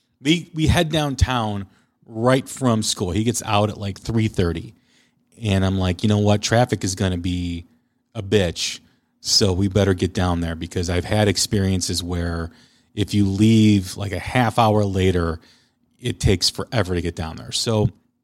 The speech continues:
we left, we got on the highway, we made good time. I ended up making a reservation at this restaurant called The Warbler in Lincoln Square, uh, which is a really cool neighborhood in Chicago,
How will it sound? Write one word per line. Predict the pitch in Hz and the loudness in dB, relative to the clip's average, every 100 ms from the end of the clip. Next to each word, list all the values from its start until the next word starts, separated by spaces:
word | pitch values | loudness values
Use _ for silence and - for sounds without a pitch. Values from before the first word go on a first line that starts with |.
| _ _ _ _ _ _ _ _ - | _ _ _ _ _ _ _ _ -4
we | 120 | -2
left, | 120 147 147 - | 2 2 0 -2
we | |
got | - 120 | 0 2
on | 123 | 2
the | 123 | 0
highway, | 147 151 147 147 | 0 2 4 4
we | 117 | 2
made | 104 98 | 0 -2
good | 156 175 | -4 -4
time. | 131 143 143 143 135 - - - _ _ - | -4 -4 -2 -2 -6 -14 -20 -20 _ _ -4
I | 127 | 0
ended | 156 160 | 2 0
up | |
making | 135 143 147 | 0 -2 0
a | 131 | 2
reservation | 131 127 110 123 123 131 123 - | 2 0 0 0 0 0 -2 -4
at | 107 95 | -8 -6
this | 98 - | -8 -4
restaurant | 110 131 - 139 139 131 | 2 2 2 0 -2 -2
called | - 107 | -2 -2
The | 95 | -2
Warbler | 90 104 127 147 104 87 92 - _ _ _ - | -2 4 6 6 2 -2 -6 -12 _ _ _ -2
in | 110 104 101 98 | 2 2 2 0
Lincoln | 110 127 123 101 | 0 0 0 -2
Square, | - - 120 104 82 85 _ _ | -2 0 2 2 0 -8 _ _
uh, | 95 92 | -10 -8
which | 90 | -6
is | 101 92 | -6 -2
a | |
really | 117 131 | 2 2
cool | - 131 | 2 0
neighborhood | 98 98 101 92 87 | 2 2 2 0 0
in | 85 | -4
Chicago, | 92 - 90 90 87 | -6 -4 -4 -4 -8